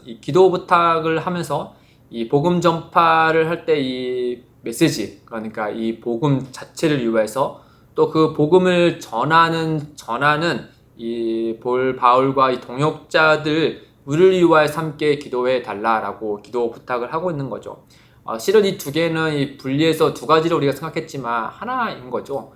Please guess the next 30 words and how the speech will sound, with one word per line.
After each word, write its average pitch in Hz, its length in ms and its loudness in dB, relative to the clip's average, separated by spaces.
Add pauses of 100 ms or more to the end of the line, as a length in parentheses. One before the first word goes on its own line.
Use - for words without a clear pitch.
결국에는 113 420 -4
하나인 175 240 -4
거잖아요. 113 380 -8 (400)
이 113 120 -4
복음 127 320 0
전파가 120 520 -2
온전히 110 600 -4 (220)
전파되기를 110 840 -2
바란다. 98 680 -6 (240)
또 104 200 -12
이를 113 240 -4
위해서 117 580 0 (160)
함께 165 540 2
기도로 127 420 -2
동역하자라고 110 1600 -4
이 104 200 -14
바울 107 240 -2
사도는 117 460 -6 (240)
기도라는 147 500 2
그 131 100 -6
키워드를 151 420 2
통하여서 127 480 -2
그들에게 113 800 0 (260)
이 - 140 -16
복음 127 240 0
전파의 123 480 0
사역에 123 320 -2
함께 127 300 -6
동참할 156 720 -2
것을 139 460 0